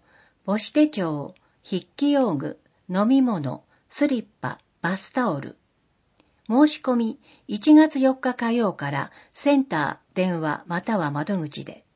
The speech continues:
三回あります。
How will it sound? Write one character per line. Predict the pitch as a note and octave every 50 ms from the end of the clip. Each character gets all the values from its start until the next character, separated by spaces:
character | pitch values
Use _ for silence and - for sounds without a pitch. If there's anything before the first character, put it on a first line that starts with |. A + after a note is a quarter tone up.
| _ _ _ _ _ _ _ _ _ _ _ _ _ _ _ _ _ _ _ _ _ _
三 | - - - B3 C#4+ D4+ D4+
回 | D4+ C#4 C4+ B3+ A#3+ A3
あ | G#3+ G#3+
り | G#3 G3
ま | F#3+ F3+ G3
す。 | G#3 - - - - _